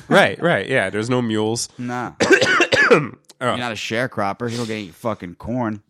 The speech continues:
Speaker 2: I don't wanna get all political, but that, but, but
Speaker 1: Yeah, no, it's just pissing me off.
Speaker 2: Well, well, I think, I think the thing for us right now is that we've both started working new jobs because,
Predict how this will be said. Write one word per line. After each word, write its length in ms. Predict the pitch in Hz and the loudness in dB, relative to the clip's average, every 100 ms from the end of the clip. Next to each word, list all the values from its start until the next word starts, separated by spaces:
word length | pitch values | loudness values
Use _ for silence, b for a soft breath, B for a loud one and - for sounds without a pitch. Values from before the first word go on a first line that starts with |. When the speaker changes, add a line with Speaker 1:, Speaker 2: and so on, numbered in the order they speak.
| - | 0
Speaker 2:
I 140 | 131 | 2
don't 80 | 123 | 2
wanna 140 | 110 | 0
get 160 | 104 101 | -2 0
all 180 | 92 90 | -2 -2
political, 540 | 107 98 95 - 95 | -4 -4 -4 -6 -6
but 180 | 95 98 | -4 -4
that, 240 | 104 110 | -4 -2
but, 160 | 127 127 | 0 0
but 100 | 135 | 2
Speaker 1:
Yeah, 200 | 151 113 | 2 0
no, 140 | 107 | -2
it's 100 | 117 | -6
just 160 | 135 - | -8 -6
pissing 380 | - 165 - 139 | -4 -4 -6 -8
me 180 | 131 | -8
off. 260 | 135 117 - | -8 -10 -10
Speaker 2:
Well, 320 | 127 123 104 90 _ _ _ _ _ - | -2 0 -2 -4 _ _ _ _ _ -6
well, 140 | 151 147 | 2 4
I 100 | 147 | 4
think, 280 | 170 190 156 - | 4 2 0 0
I 120 | 139 | 0
think 320 | - 180 147 | 0 -4 -4
the 120 | 120 | -8
thing 240 | - 123 110 | -4 -4 -4
for 240 | 107 101 | -2 4
us 200 | 117 - | 4 4
right 180 | 101 87 | 0 -2
now 300 | 90 85 87 | -2 -2 -2
is 200 | - 92 | -4 -2
that 120 | 98 | -2
we've 260 | 92 101 - | 0 -4 0
both 240 | 104 110 | 2 2
started 320 | - 104 98 | 2 2 2
working 400 | 95 95 92 90 | 0 -2 -2 -6
new 160 | 90 92 | -4 -4
jobs 580 | 87 85 80 82 - - b b b b b b | -2 0 0 0 -6 -8 b b b b b b
because, 640 | 104 98 104 95 90 87 | -6 0 2 2 0 -4